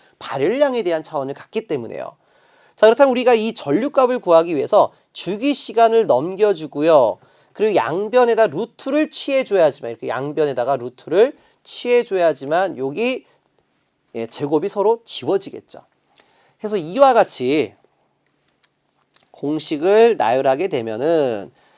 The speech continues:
자, 전류는 루트의 주기분의 일의 인티그랄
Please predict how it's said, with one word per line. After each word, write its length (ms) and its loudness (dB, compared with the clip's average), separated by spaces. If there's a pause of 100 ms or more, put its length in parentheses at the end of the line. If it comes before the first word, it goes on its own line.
(680)
자, 300 6
전류는 920 4
루트의 960 4 (140)
주기분의 720 0
일의 500 6
인티그랄 880 4